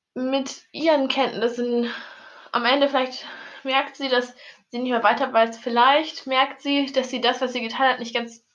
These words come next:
nicht ganz richtig ist. Vielleicht weiß sie auch gar nicht mehr, wer sie selbst ist. Vielleicht ist sie zerbrochen. Vielleicht kann sie keine Liebe mehr empfinden. Aber in dieser Situation trifft sie an. Und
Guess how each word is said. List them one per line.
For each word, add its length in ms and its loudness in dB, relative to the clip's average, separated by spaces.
nicht 180 -6
ganz 160 0
richtig 200 0
ist. 80 -8
Vielleicht 220 -10
weiß 180 2
sie 80 2
auch 80 -2
gar 160 6
nicht 100 0
mehr, 140 0
wer 160 2
sie 60 -6
selbst 260 0
ist. 140 -14
Vielleicht 240 -2
ist 160 -6
sie 120 -4
zerbrochen. 800 0
Vielleicht 340 -4
kann 220 0
sie 100 -2
keine 280 -2
Liebe 240 -4
mehr 160 -4
empfinden. 540 -10
Aber 280 -2
in 120 -4
dieser 280 -2
Situation 840 -4
trifft 300 -12
sie 200 -12
an. 300 -4
Und 220 -8